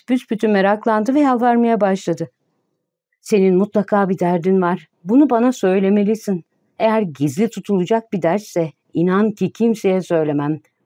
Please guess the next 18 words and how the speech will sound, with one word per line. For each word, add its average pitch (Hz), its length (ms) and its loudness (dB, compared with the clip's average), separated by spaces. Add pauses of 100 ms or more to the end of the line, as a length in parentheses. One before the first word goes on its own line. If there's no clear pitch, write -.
Bu 226 140 0
sır 165 320 -2 (280)
ikimizin 220 460 -2
arasında 190 500 -2
kalır." 131 420 -8 (1300)
Yedi 214 240 0
yüz 254 180 2
otuz 214 340 -2
beşinci 175 440 -2
gece. 147 300 -4 (800)
Seyful 220 560 0
Mülük, 160 360 0 (380)
Said'in 214 460 0
yalvarmasına 220 800 0
dayanamadı. 151 600 -2 (360)
Başını 170 300 0
yukarı 170 300 0
kaldırarak 202 800 -2